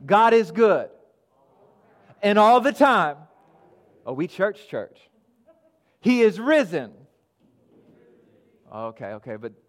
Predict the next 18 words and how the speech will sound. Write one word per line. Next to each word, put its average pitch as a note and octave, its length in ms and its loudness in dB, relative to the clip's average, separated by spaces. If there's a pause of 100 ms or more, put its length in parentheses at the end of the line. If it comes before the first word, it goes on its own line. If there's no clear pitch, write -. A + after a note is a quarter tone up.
(160)
but A2+ 120 -18
here's C#3 200 -10
the B2 80 -18
one A#2+ 140 -12
I'm G#2+ 120 -16
getting A#2 280 -12
at. G2 220 -16
You A2 80 -20
see, B2 140 -12
I D3 120 -2
heard B2+ 220 -10 (180)
all D#3 300 0
the B2 140 -16
sayings, A2 400 -14
and A2+ 100 -14
there B2 80 -12
was A2+ 160 -18
one D3+ 520 -10